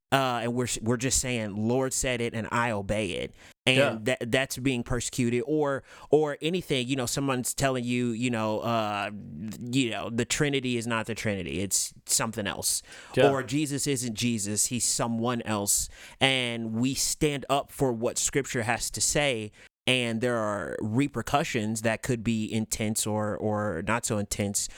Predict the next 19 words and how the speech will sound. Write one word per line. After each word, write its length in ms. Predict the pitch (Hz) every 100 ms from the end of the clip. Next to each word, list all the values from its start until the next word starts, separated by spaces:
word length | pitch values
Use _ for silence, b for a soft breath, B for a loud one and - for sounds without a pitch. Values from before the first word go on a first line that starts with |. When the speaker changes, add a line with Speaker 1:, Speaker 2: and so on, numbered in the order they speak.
| B B
Speaker 1:
We 140 | 127 143
stand 480 | - - 147 156 -
for 120 | 123
those 280 | 104 90 -
things. 380 | 92 71 - -
So 180 | - 131
there, 320 | 131 135 127
there 280 | 113 139 147 -
is 260 | 165 147
a, 160 | 139 120
a, 240 | - 127 117
an 120 | 113 -
aspect 480 | 127 147 - 123 110
where 140 | 113
we 320 | 113 110 117 98
do 380 | - 135 147
stand 520 | 151 - - 123 117 113
for 180 | 117 110
truth. 720 | - - 277 139 101 -